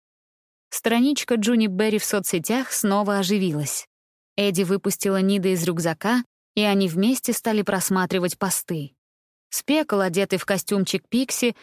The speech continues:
снова сидел на пластиковом мухоморе, а Импи в странном платьице с пышной юбкой злобно смотрела в камеру. Пост был подписан «Готовьтесь, мои последователи,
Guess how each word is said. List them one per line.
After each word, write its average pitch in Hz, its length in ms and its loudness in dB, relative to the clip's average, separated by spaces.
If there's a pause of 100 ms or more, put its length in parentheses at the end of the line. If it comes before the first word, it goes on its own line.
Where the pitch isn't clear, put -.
(160)
снова 285 420 2
сидел 233 320 2
на 220 140 2
пластиковом 196 680 0
мухоморе, 180 640 0 (380)
а 202 160 2
Импи 247 320 2
в 165 60 -4
странном 180 400 0
платьице 196 500 -2
с - 60 -6
пышной 185 420 -2
юбкой 233 500 -2 (220)
злобно 202 480 2
смотрела 180 520 0
в - 80 -12
камеру. 151 540 -4 (640)
Пост 277 320 0
был 240 220 2
подписан 233 720 0 (360)
«Готовьтесь, 233 680 0
мои 185 220 2
последователи, 165 1000 0